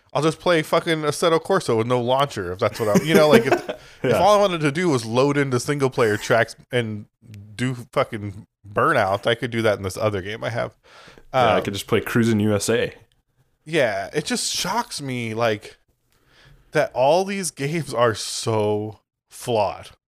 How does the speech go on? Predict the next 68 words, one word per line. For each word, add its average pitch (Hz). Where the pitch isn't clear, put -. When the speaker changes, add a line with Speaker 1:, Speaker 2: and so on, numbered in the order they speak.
Speaker 1:
right? 120
Like, 110
Speaker 2:
Yeah. 90
Speaker 1:
I, -
I 143
got, 175
it's 147
funny, 170
I 131
was 131
like, 135
oh, 156
I, 123
in 131
our 113
Discord 110
for 101
this, 92
I 98
was 101
like, 107
"Oh, 131
why 131
don't 151
you 147
try 143
Race 147
Room?" 87
We 110
were 107
playing 107
A 98
C, 117
and 98
they're, 95
"Oh, 135
Ace 165
Ro-, 160
Race 143
Room's 147
a 135
piece 147
of 120
shit." -
And 131
I 135
was 123
just 135
like, 131
"Hey, 120
A 214
C's 220
a 147
piece 135
of 113
shit, 151
too." 180
Speaker 2:
<laughs> 427
Speaker 1:
You -
know, -
Speaker 2:
By 202
the -
Speaker 1:
like 135
Speaker 2:
way, 117
just -
to 165
be 147
clear. 156